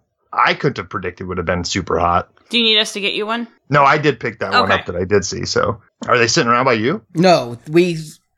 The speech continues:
Speaker 3: got in there, I think, the day they put the case out, and when I left, there was one set left.
Speaker 1: Yeah, that's kind of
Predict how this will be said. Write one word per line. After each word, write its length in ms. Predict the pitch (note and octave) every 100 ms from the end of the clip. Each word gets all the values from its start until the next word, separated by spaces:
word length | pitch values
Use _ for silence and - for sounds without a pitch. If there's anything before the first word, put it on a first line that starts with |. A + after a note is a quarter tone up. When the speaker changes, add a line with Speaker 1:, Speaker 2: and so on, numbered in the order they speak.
| - C#3+
Speaker 3:
got 240 | E3+ E3
in 160 | E3+ E3
there, 180 | D3
I 100 | C#3
think, 220 | C#3+ D3+ C#3+
the 80 |
day 300 | C3+ C#3+ C#3+
they 140 | D3 C#3+
put 240 | - C#3
the 60 | B2
case 380 | - C3+ B2+ -
out, 400 | B2+ B2 B2 - -
and 420 | B2+ A#2 A2+ G#2+ - - - _ -
when 200 | C3+ C3+
I 160 | C#3
left, 340 | C#3+ C#3 B2 -
there 120 | B2+
was 160 | B2 A#2+
one 300 | B2+ C3 A#2
set 280 | - A2
left. 520 | - F2 - - - - _ -
Speaker 1:
Yeah, 340 | - - - - _ _
that's 160 | G2 -
kind 180 | G2+
of 180 | F#2 F2